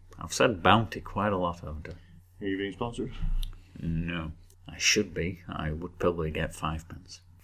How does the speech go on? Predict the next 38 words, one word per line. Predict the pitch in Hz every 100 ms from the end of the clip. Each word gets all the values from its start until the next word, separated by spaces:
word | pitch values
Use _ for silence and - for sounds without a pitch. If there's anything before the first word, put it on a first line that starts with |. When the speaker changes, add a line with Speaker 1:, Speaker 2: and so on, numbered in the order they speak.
| - - -
Speaker 1:
Just | 147 -
as | 160
Pike | - 139 139 90 -
finds | - 104 107
the | -
gold, | 120 98 80 - -
Blake's | - 101 101 -
men | 98 95
arrive | 80 78 78 80 80 -
and | - 82
overcome | 90 90 - 85 78
the |
drunken | 78 85 87 82 73
Tribbles. | - 73 71 - - - -
Accusing | - 123 127 110 101
the |
doctor | 104 104 -
of | 85
double-crossing | 107 104 98 117 110 -
him, | 87 92
he | - 85
attempts | 85 113 101 -
to | 92
kill | - 107
him, | 82 87 -
but | 92 85
the | 90
squire, | - 117 101 87 85
who | - 101
isn't | 107 90 -
dead, | 76 69 - - -
stops | - - 110 -
Pike | - 82 78 80 - -
and | 85 78
Blake | 80 78 76
shoots | - 82 -
him. | 73 73 - -
Polly | - 113 95